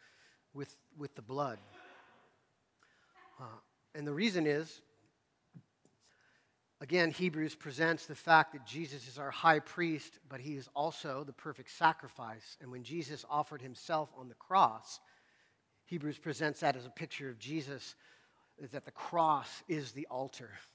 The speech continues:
and that as his hands were outstretched, he was smearing blood on the altar of the cross, which was a picture or the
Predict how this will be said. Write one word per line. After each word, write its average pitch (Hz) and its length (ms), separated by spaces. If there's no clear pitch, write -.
and 139 140
that 127 160
as 131 100
his 139 140
hands 160 320
were 156 100
outstretched, 143 680
he 131 60
was 131 140
smearing 156 540
blood 143 420
on 131 160
the 139 60
altar 147 440
of 120 120
the 131 60
cross, 131 680
which - 180
was 131 140
a 123 60
picture 139 580
or 135 120
the 127 120